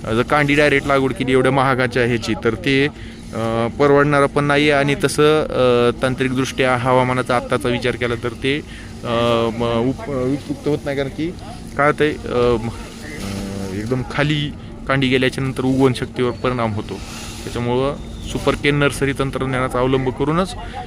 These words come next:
ह्या मूलभूत बेण्यापासून रोपं तयार करून त्याची लागवड करण्यात येणार आहे.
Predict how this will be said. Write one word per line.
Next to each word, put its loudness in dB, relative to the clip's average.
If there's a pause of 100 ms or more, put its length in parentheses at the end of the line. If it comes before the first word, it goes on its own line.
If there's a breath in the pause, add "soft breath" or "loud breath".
ह्या 4
मूलभूत 4
बेण्यापासून 0
रोपं 2
तयार 4
करून 0
त्याची 0
लागवड 2
करण्यात -2
येणार -4
आहे. -10